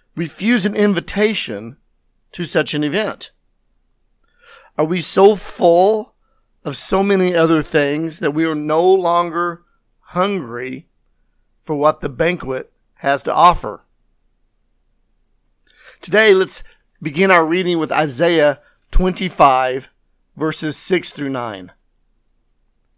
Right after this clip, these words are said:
It reads, "And in this mountain the Lord of hosts will make for all people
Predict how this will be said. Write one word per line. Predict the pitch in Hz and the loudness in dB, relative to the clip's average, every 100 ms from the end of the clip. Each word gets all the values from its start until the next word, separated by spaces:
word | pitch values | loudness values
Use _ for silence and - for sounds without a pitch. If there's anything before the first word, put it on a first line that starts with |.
| _ _ _ | _ _ _
It | 151 | -6
reads, | 143 165 147 - | -2 -2 -2 -4
"And | 131 - | -6 -4
in | 180 202 190 | -2 0 2
this | 175 151 | 0 0
mountain | 165 180 165 | 2 2 2
the | 147 | -2
Lord | 143 156 165 | 2 2 2
of | 139 | 0
hosts | 156 170 147 143 | 0 0 0 -6
will | |
make | 135 147 143 | -4 -4 -6
for | - | -8
all | - 143 151 | 0 2 2
people | - 147 - 107 | 0 -4 -4 -6